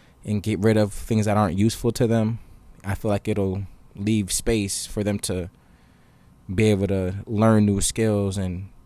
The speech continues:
you know, grow, you know, 'cause they're not dealing with that anymore. Um, and I know some people are saying, "Well, isn't that expensive?" Well, you gotta understand, w-, anything can be expensive to anybody, but, I mean,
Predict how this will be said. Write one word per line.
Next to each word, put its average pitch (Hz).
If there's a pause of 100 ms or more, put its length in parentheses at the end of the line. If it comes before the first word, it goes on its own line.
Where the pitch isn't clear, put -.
(380)
you 113
know, 104
grow, 98
you 107
know, 104
'cause 101
they're 104
not 101
dealing 104
with 95
that 92
anymore. 87 (180)
Um, 92 (1000)
and 98
I 101
know 104
some 101
people 101
are 98
saying, 110
"Well, 120
isn't 131
that 135
expensive?" 131 (1120)
Well, 117
you 120
gotta 120
understand, 110
w-, 98 (720)
anything 135
can 110
be 104
expensive 113
to 117
anybody, 98
but, 98
I 107
mean, 95